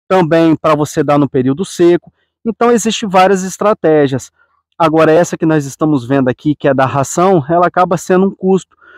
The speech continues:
um pouco a mais aí na sua produção. Então, se você tiver engordando um gado, esse cálculo da ração tem que entrar no valor aí da sua arroba. Você não pode se esquecer disso aí.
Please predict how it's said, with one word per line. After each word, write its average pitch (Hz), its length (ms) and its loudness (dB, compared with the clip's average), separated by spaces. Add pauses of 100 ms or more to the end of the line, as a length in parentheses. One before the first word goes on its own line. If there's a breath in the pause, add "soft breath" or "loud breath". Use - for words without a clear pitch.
(320 loud breath)
um 208 120 2
pouco 196 320 2
a 196 60 4
mais 170 300 2
aí 170 100 2
na 175 120 0
sua 175 160 -4
produção. 180 640 -2 (300 soft breath)
Então, 165 140 -2
se - 60 -8
você 190 220 0
tiver 175 260 0
engordando 156 600 2
um 185 140 2
gado, 165 540 0 (640 soft breath)
esse 226 360 0
cálculo 175 600 0
da 170 160 0
ração 185 480 -2
tem 190 180 -2
que - 140 -4
entrar 175 380 2
no 180 120 2
valor 160 340 2
aí 165 120 2
da 165 120 0
sua 208 180 -2
arroba. 151 260 -2
Você 135 180 -6
não 214 320 0 (100)
pode 165 280 2
se - 60 -14
esquecer 175 380 -4
disso - 140 -6
aí. 196 220 0